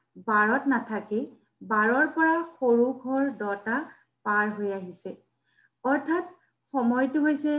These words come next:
দহ বাজি দহ মিনিট। এইবাৰ তোমালোকে এই ঘড়ীটোলৈ চোৱাচোন। এই ঘড়ীটোত একেদৰে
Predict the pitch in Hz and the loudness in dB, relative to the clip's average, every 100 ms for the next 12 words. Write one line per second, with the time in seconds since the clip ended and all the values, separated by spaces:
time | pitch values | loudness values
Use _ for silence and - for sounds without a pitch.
0 | 285 - _ 190 185 226 233 247 220 202 | -4 -12 _ -6 0 2 2 0 0 0
1 | 190 226 214 214 - _ 180 214 208 220 | -2 -2 0 -2 -8 _ -6 -2 0 0
2 | 226 208 190 185 170 _ _ _ _ _ | -2 -2 -4 -6 -8 _ _ _ _ _
3 | _ _ _ _ _ _ _ _ _ _ | _ _ _ _ _ _ _ _ _ _
4 | _ _ _ _ _ _ - 240 220 220 | _ _ _ _ _ _ 0 2 2 0
5 | 220 214 214 220 220 403 - _ _ _ | -2 -2 -2 -2 -4 -8 -12 _ _ _
6 | _ - 285 277 220 202 208 202 202 - | _ -2 0 0 0 0 0 -2 -2 -4
7 | 208 196 330 403 - _ _ _ _ _ | -10 -6 -6 -6 -12 _ _ _ _ _
8 | _ _ _ 285 339 330 359 359 370 370 | _ _ _ 0 2 4 4 4 0 -2
9 | - 240 233 277 285 277 | -2 -2 2 2 4 4